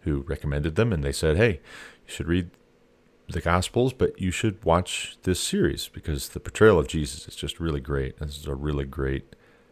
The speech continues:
gospel portrayal. The Gospel of Matthew is presented here." And I remember when I was at Yellowstone Community Church as well, and Butch Hart is advising not just me, but also me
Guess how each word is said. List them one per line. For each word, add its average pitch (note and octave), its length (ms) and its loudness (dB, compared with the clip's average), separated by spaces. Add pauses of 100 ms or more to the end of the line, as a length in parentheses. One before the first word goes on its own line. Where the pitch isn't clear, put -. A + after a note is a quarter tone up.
(360)
gospel C#2 680 -4 (480)
portrayal. C2 580 -2 (680)
The - 80 -14
Gospel C#2+ 380 -4
of C#2+ 120 -6
Matthew C2+ 640 -4
is D2+ 100 -10
presented C2+ 480 -6
here." C2 340 -4 (1300)
And F2 100 -4
I F#2 60 4
remember G2 580 6
when F2 380 0 (180)
I D#2 80 -4
was D2 120 -2
at C2+ 120 -6
Yellowstone D2+ 460 -2
Community C#2+ 380 -2
Church - 340 2
as D2+ 140 -4
well, E2+ 360 4 (600)
and C#2 360 -4 (160)
Butch E2 220 0
Hart E2+ 380 2 (160)
is C#2+ 260 -6
advising D2 640 0 (1040)
not F2+ 140 2
just - 300 -2
me, D2 240 2
but E2 180 -4
also D2+ 340 -2
me C#2 380 -2